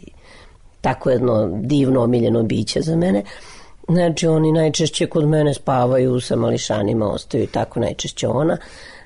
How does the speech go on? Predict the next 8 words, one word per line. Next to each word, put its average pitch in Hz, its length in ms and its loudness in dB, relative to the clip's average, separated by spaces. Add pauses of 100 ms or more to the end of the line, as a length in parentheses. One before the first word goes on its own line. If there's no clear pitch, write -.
(160)
Znači, 165 600 0
onda 190 360 2
sam 233 240 0
ja 247 120 0
bila 233 360 0 (460)
jako 220 580 0
prijatno 190 640 0
ovako 143 480 0